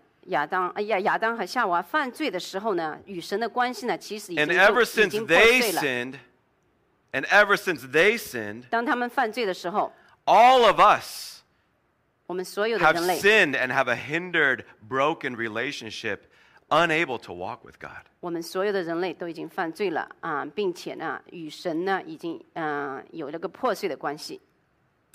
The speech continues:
Speaker 2: Even if you desire to walk with God, you need to take care of a relationship that's been severed, that's been broken.
Speaker 1: 虽然你很，呃，渴望与神同行，但是呢，你也，呃，要，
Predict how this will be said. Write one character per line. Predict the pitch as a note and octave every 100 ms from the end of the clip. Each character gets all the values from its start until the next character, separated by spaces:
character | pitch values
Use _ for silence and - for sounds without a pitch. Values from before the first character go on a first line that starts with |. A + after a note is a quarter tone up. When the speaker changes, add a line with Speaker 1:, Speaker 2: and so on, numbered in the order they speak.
| -
Speaker 2:
Even | G#3 C4 C4
if | G#3 C#3
you | D3+ F3
desire | E3 C#3 C3+ G3+ B3+ D4 F#3 -
to | E3
walk | D3 C#3 C3
with | A#2+ -
God, | A2+ A2+ G#2+
you | C3+
need | G3+
to | E3
take | - - D#3+
care | - D#3+ F3+ D3
of | B2 - - - -
a | A#2+
relationship | A2 A2+ A2 C#3+ C3 G#2+ A2
that's | F#2+ F#2+
been | - F#2
severed, | - - B2 A#2 D#2
that's | D#2+ -
been | F2
broken. | E2 F2+ - - _ _ _ _ _ _ _ -
Speaker 1:
虽 | - D#4
然 | D#4+ A3+ G3+
你 | G#3+ A3+
很， | A#3 D#3+ D#3+
呃， | - F#3
渴 | - - G#3+
望 | D#4 B3
与 | F3+
神 | E3+ G3+ G#3+
同 | - G#3+ C4
行， | - E3+ F3+ -
但 | A#3 F#3
是 | F3+ -
呢， | A#3 F3 D#3+ - _
你 | F#3 F#3+
也， | G#3 -
呃， | E3+ D#3+
要， | - G3+ E3+ C3